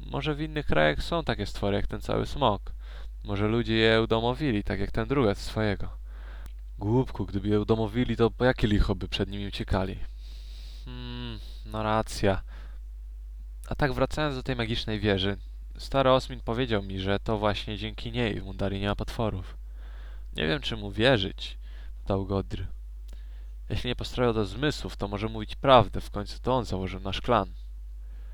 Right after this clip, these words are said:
Ojciec naszego Delorda raczej by nas nie okłamywał".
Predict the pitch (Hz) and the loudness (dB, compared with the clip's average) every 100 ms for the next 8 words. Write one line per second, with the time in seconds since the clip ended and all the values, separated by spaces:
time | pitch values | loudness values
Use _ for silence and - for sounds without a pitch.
0 | - - - - 117 139 - - 113 107 | -12 -12 -8 -6 -4 -4 -2 0 0 2
1 | 101 104 107 107 104 107 107 107 - 123 | 4 4 4 2 0 -4 -6 -8 -8 -6
2 | 117 127 127 101 95 | -2 2 4 4 2